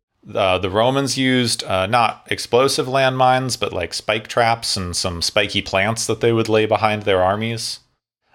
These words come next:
Uh, the Chinese have had documented explosive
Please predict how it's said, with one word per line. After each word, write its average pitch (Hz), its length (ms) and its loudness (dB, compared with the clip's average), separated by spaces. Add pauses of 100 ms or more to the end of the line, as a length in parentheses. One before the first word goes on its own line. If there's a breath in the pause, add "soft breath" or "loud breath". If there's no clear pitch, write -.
Uh, 90 240 -2
the 87 420 -6 (800)
Chinese 120 640 0
have 120 120 -2
had 113 260 0
documented 101 580 -2
explosive 110 920 -2